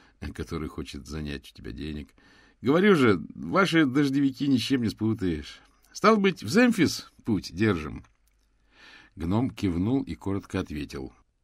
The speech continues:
«Да». «Видал, на каком мы паровозе едем?» спросил Мокриц. «Вот послушай, прям слышь, как цапфы дрожат. А ты слышишь? Может, он прям с фабрики?» «Эх,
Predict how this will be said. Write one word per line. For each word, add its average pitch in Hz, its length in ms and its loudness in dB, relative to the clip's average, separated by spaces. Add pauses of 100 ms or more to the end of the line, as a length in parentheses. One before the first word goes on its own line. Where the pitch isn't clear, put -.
(600)
«Да». - 300 -8 (1200)
«Видал, 127 320 4
на 143 120 2
каком 127 320 0
мы 113 100 2
паровозе 113 460 2
едем?» 90 340 -2 (260)
спросил 78 240 -8
Мокриц. - 480 -14 (120)
«Вот - 140 -6
послушай, 104 440 -4 (960)
прям 165 240 6
слышь, 185 260 2
как 113 220 0
цапфы - 420 0
дрожат. 90 460 -2 (400)
А - 80 -8
ты 110 140 -2
слышишь? - 500 -10 (960)
Может, 127 200 -2
он 151 100 2
прям 139 180 2
с - 60 -2
фабрики?» 139 480 -2 (1120)
«Эх, 98 200 -4